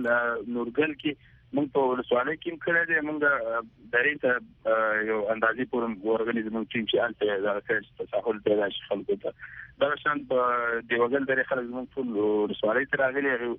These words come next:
رسیدګي کوي. باډیل درې خلک هم ټول، آه، ولسوالۍ ته راغلي دي. پوهنې امنیت کې مونږ بایومټریک کوو. معمولاً هغوی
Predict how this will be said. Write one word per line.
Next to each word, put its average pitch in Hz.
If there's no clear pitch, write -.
رسیدګي 107
کوي. 113
باډیل 123
درې 147
خلک 151
هم 151
ټول، 160
آه، 127
ولسوالۍ 123
ته 151
راغلي 143
دي. 135
پوهنې 123
امنیت 117
کې -
مونږ 113
بایومټریک 104
کوو. 120
معمولاً 165
هغوی 147